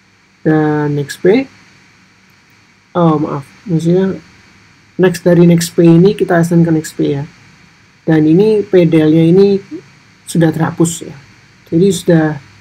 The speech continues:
istilahnya sudah tidak ters-, sudah tidak tersambung lagi, ya.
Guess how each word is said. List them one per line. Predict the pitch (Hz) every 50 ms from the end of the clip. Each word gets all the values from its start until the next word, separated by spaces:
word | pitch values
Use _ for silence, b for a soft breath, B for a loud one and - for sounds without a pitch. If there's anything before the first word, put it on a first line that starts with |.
| _ _ _ _ _ _ _ _ _
istilahnya | - 170 - - 185 175 175 175 180 175 170 170 202 208 214 220 214 214 214 214 214 202 - - - - _ _ _ _ _ _ _ _ _ _ _ _ _ -
sudah | - 185 170 175 165
tidak | 165 165 160 151 - -
ters-, | 165 170 - - - - - - - _
sudah | - 175 165 170
tidak | 170 170 170 170 170
tersambung | 185 - - 165 180 180 180 170
lagi, | 170 170 170 165 170 156 139
ya. | 135